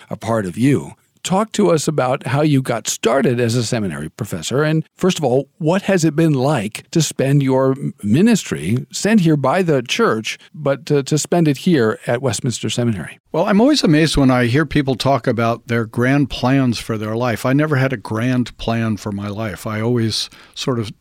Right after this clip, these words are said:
Speaker 2: took one step at a time, and most of the time was somewhat surprised as each of those steps developed. I went to seminary without a clear notion of what I wanted to do after, and, um, basically by the end of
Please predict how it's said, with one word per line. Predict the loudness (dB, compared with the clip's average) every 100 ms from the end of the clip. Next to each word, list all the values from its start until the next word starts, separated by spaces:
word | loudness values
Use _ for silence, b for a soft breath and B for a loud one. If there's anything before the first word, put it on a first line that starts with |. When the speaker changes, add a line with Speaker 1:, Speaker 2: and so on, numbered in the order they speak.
| -6
Speaker 2:
took | -4 -4
one | 0 0
step | 2 0 -2
at | -2 -4
a |
time, | -2 0 2 2 0 -2
and | -2 0 0
most | 0 0 -2
of |
the | -4
time | -2 0 2
was | 0
somewhat | 0 0 0 -2
surprised | -4 -2 -2 0 -2 -6 -10 -12
as | -8 -6 -6
each | -4 -2
of | -2
those | -2 -2 -2
steps | -2 -2 -4 -8 -8 b -4
developed. | -2 0 0 0 -4 -12 -14 b b -6
I |
went | 0 0 0
to |
seminary | 0 2 4 4 4 4 2 -2 -6
without | -2 -2 -4 -10 -4 0 0
a |
clear | -2 -2 2 4 4
notion | 4 4 2 2
of | 2
what | 0 2
I |
wanted | 2 2 2 0
to | -2
do | 0 0
after, | 0 -2 -2 -4 -4 -4 -4 b b b
and, | -2 0 2 2 2
um, | 2 2 0 -2 -4 _ b b -14 -6
basically | 0 2 2 0 2
by | 2
the | 4 4
end | 4
of | 2